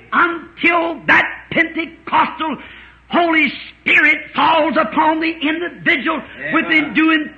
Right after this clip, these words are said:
Speaker 1: power to turn his or her face from sin
Speaker 2: Amen.
Speaker 1: and the things of the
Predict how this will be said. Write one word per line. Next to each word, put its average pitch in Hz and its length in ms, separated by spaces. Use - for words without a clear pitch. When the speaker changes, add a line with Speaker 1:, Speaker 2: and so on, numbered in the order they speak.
Speaker 1:
power 320 520
to 254 280
turn 294 380
his 269 260
or 247 140
her 269 320
face 349 360
from 247 260
sin 302 180
Speaker 2:
Amen. - 580
Speaker 1:
and 262 200
the 240 180
things 269 340
of 254 200
the 247 100